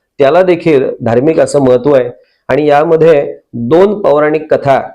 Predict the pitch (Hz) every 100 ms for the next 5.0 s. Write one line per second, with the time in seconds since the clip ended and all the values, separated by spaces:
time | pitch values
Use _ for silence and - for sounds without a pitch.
0 | - 131 131 139 143 113 120 117 120 127
1 | - _ _ _ _ _ _ _ - 151
2 | 165 180 - 156 180 185 185 165 165 170
3 | 151 151 165 165 131 123 - _ _ -
4 | 151 147 127 151 - 131 147 147 135 170